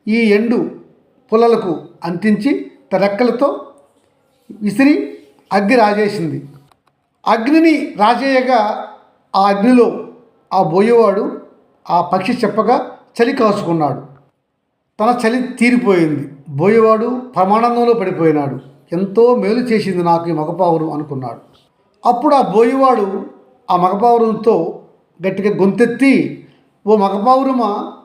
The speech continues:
నేను చలి నుంచి తప్పించుకున్నాను, చలి లేదు. కానీ నిన్న సాయంత్రము రాత్రి నేటి వరకు నాకు ఆకలిగా ఉండటం వల్ల నా చుట్టుబాధ ఆగకున్నది. నేను ఆకలితో అలమటిస్తున్నాను. నా ఆకలి తీర్చగలవా?" అని అడిగాడు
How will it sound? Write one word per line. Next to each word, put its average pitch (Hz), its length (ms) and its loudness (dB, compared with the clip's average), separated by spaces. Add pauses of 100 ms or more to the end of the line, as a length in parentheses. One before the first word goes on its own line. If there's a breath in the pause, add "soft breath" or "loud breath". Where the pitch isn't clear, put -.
(500)
నేను 240 240 4
చలి 254 300 2
నుంచి 269 440 0
తప్పించుకున్నాను, 202 800 0 (920)
చలి 220 120 2
లేదు. 175 340 0 (460)
కానీ 240 420 0 (280)
నిన్న 240 200 2
సాయంత్రము 247 640 2
రాత్రి 226 340 2
నేటి 220 240 2
వరకు 233 260 0
నాకు 165 300 0
ఆకలిగా 214 460 2
ఉండటం 190 340 -2
వల్ల 220 360 0 (300)
నా 175 260 -2
చుట్టుబాధ 208 360 0 (360)
ఆగకున్నది. 175 600 -2 (460 soft breath)
నేను 175 160 0
ఆకలితో 190 600 0
అలమటిస్తున్నాను. 165 760 -2 (240 loud breath)
నా 175 80 0
ఆకలి 202 340 2
తీర్చగలవా?" 190 560 0
అని - 340 -8
అడిగాడు 180 480 -2